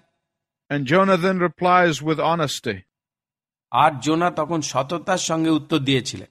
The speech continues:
Speaker 1: "Well, my name is Jonah."
Speaker 2: আমার নাম জোনা।
Speaker 1: "And I'm running away from God."
Speaker 2: "আর আমি ঈশ্বরের কাছ থেকে অনেক দূরে পালিয়ে যাচ্ছি।"
Speaker 1: Can you imagine what those sailors might have said next?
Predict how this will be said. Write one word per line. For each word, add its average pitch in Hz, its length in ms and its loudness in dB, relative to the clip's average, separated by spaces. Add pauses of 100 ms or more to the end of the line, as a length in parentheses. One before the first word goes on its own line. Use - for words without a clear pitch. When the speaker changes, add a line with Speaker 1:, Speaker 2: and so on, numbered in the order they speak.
(720)
Speaker 1:
"Well, 247 200 2
my 185 180 4
name 196 280 4
is 175 160 -4
Jonah." 233 300 0 (600)
Speaker 2:
আমার 147 280 2
নাম 147 340 0
জোনা। 127 380 0 (1120)
Speaker 1:
"And 214 140 0
I'm 151 200 2
running 170 340 4
away 180 240 4
from 202 200 -2
God." 214 260 0 (1160)
Speaker 2:
"আর 131 120 0
আমি 160 200 2
ঈশ্বরের 170 640 -2
কাছ 143 380 -2
থেকে 151 440 -8 (240)
অনেক 156 420 0
দূরে 156 180 0
পালিয়ে 131 380 0
যাচ্ছি।" - 400 -10 (1120)
Speaker 1:
Can 160 140 2
you 226 200 2
imagine 196 640 2 (440)
what 165 200 2
those 175 320 4
sailors 196 340 4 (300)
might 170 200 2
have - 260 -2
said 175 240 2
next? - 460 -4